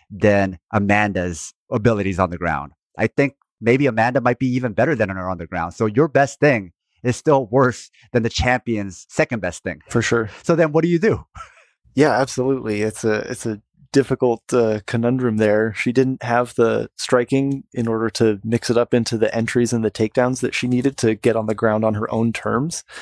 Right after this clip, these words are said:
Speaker 2: I think Spencer did do a pretty good job when she was on the ground, uh, and maybe Amanda felt that, and that's why she didn't, uh, continue to try to pursue that. Spencer did do a,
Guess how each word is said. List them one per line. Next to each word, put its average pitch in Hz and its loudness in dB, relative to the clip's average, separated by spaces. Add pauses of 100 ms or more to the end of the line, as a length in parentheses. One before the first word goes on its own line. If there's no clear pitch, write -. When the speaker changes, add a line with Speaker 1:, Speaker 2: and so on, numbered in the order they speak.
(180)
Speaker 2:
I 135 4
think 165 0
Spencer 156 0
did 139 0
do 147 4
a 123 2
pretty 131 0
good 113 2
job 113 2
when 117 0
she - -2
was 113 0
on 131 -2
the 104 -6
ground, 98 -2 (100)
uh, 104 0
and 101 0
maybe 110 2
Amanda 104 0
felt 113 -2
that, 98 2
and 98 -4
that's 98 -8
why 104 0
she 98 -4
didn't, 98 -4
uh, 113 -2 (540)
continue 113 2
to 110 -4
try 107 2
to 104 -4
pursue 107 -2
that. 107 -2
Spencer 110 -2
did 110 0
do 113 2
a, 120 -2